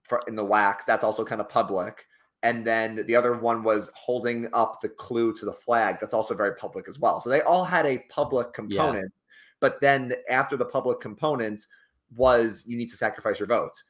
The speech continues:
Speaker 1: So the only reason that I can think of why Bruce doesn't have to sacrifice a vote, unless they didn't just, they didn't show it to us, is this is Sabaya's idol that got rehidden. And because she already did the sacrifice part,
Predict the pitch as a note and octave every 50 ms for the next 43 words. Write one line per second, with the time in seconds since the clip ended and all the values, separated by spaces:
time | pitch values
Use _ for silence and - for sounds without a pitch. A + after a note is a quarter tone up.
0 | _ _ _ - - C3+ C3 C#3 - - D#3 E3 F3+ G3 G3+ E3 E3+ E3 D3+ C#3+
1 | D3+ D3 - A2+ B2+ B2 B2+ A#2+ - D3 C#3 - C3 A#2 G#2+ G#2 A2 A#2 A2+ A2+
2 | G#2+ A2+ A#2+ A#2+ A#2 - B2 A2+ A2+ A#2+ A#2 - - - A#2 A2+ - A2+ A2+ G#2
3 | G2+ G#2 G2 B2+ B2 G#2+ G#2 - A2+ A2+ A2 G#2 - A#2+ A2 A2+ A2+ G#2+ A2 G#2+
4 | - A#2 A2 G#2+ G#2 - - C#3+ D3 C3 - - G#2+ G#2 G#2 G2 - - - -
5 | - _ _ _ _ _ _ _ - B2 A#2+ A#2 A#2 A2+ A2 G#2 G2+ - - _
6 | _ _ _ _ G2 G2+ G#2 C3 C3 - - C#3 B2+ B2 B2 A#2 A2 - - -
7 | - - - B2 G2+ F#2+ A2 A2 A#2 A#2 A#2+ A#2+ A#2+ - - A2+ A#2 A2+ A2+ A2
8 | A2 - G#2+ G2+ - - A2+ - - A2 G#2+ G#2+ G#2 - - C3+ B2+ A2+ G#2 G2
9 | G2 G2 F#2+ F#2 - _ _ _ _ _ _ _ - A2+ A2+ A2+ G#2+ G2 A#2 A#2
10 | - - A#2+ A2 - - - - C3 B2+ B2 A#2+ A#2 A#2 A2 G2 A2+ - - -
11 | - - - - - - C3+ C3+ C3+ - A#2+ - A2 G2+ G2 - - - - G#2
12 | G2 F#2+ F#2 - -